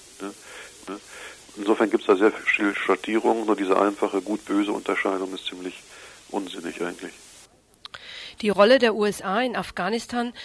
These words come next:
Speaker 2: zumindest was die Vergangenheit anbelangt, wurde bereits erwähnt. Massive Unterstützung der Mudschahedins, vor allem der Gruppe des jetzt so bösen Hekmatyar. Nach Jochen Hiplers Einschätzung hatten die U S A in Afghanistan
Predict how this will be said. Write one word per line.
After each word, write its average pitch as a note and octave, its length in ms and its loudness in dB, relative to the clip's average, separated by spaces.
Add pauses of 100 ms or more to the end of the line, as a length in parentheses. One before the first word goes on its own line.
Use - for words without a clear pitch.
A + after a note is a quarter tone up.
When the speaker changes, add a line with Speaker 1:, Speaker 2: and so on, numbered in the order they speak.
(120)
Speaker 2:
zumindest A#3 480 0
was G3+ 160 2
die G3+ 80 -4
Vergangenheit A3 560 -2
anbelangt, G#3+ 580 -2
wurde F#3+ 180 0
bereits G3 320 -2
erwähnt. F3+ 460 -4 (540)
Massive B3+ 460 2
Unterstützung G#3+ 680 0
der G3+ 100 0
Mudschahedins, G3 800 -4 (240)
vor - 200 -4
allem A#3 400 2
der F#3+ 100 0
Gruppe A3+ 320 -2
des F3+ 180 -6
jetzt - 300 -4
so A3 120 0
bösen F3+ 320 -2
Hekmatyar. F3+ 600 -6 (680)
Nach F#3+ 160 0
Jochen A3 280 4
Hiplers C4 360 -2
Einschätzung A#3 580 -2 (200)
hatten G#3+ 220 -2
die F#3+ 100 -4
U G3+ 100 2
S F#3+ 140 0
A G3 160 0
in G#3+ 120 0
Afghanistan G#3 720 -2